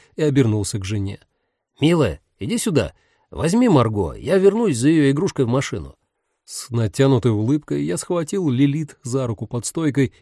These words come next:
и вывернул кисть. Она вздрогнула, но не сделала и малейшего движения,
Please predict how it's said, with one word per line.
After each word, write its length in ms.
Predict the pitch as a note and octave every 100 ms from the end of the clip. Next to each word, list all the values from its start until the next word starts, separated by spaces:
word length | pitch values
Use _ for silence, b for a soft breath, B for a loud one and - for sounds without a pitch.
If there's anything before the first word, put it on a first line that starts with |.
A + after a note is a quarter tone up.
| b
и 100 | E3+
вывернул 540 | C3 C3 A2+ A2 A2+
кисть. 400 | - G#2+ - - b b b b
Она 220 | B2+ A#2
вздрогнула, 680 | F#2+ F2 B2+ C#3 D3 D3 D3
но 220 | C#3 F3
не 140 | F#3
сделала 460 | D#3+ D3+ E3+ E3 D#3+
и 160 | F3+
малейшего 520 | E3 D#3 D#3+ C#3+ D3 C#3
движения, 600 | D3 C#3+ D3+ G#2 F#2